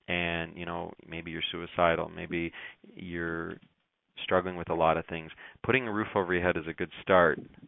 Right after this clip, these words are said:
But if, if there's no community, you're still suicidal, you're still, um, feeling a lot of hurt or whatever. Community is what makes all the difference, and that's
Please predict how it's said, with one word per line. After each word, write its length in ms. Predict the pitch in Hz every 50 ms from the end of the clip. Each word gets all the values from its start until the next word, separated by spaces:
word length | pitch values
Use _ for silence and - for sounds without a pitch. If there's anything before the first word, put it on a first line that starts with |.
| - _ _ _ _ _ _ _ _ -
But 420 | 90 82 95 92 90 90 87 - - _ _ _ - - - _ _ _ _
if, 120 | - 92 - - 95 92 90 - _
if 120 | 85 85 -
there's 160 | - 87 80 87
no 180 | 92 107 110
community, 720 | - - 107 95 95 92 92 90 87 78 82 78 80 82 82 _ - _ _ _ _ _ _ _ _ _ -
you're 140 | 90 87 - -
still 180 | - 101 98 - - -
suicidal, 580 | 92 85 85 - - 85 82 82 82 85 82
you're 120 | 82 78 - -
still, 340 | - - 98 95 95 92 90 - - - - - - -
um, 500 | 82 82 82 80 80 80 76 73 80 - _ _ _ _ _ -
feeling 260 | 95 92 87 85 82
a 60 | 82
lot 220 | 80 80 78 78 82
of 60 | 80
hurt 300 | 78 87 82 80 - -
or 100 | 78 78
whatever. 300 | 76 76 76 73 - - - -
Community 440 | - 92 95 104 104 92 85 85 82
is 120 | 78 -
what 140 | 85 71 60
makes 220 | 78 82 80 - -
all 160 | 85 82 80
the 100 | 76 76
difference, 440 | - 85 80 - - 82 78 76 - -
and 160 | 80 87 87
that's 220 | 87 90 95 -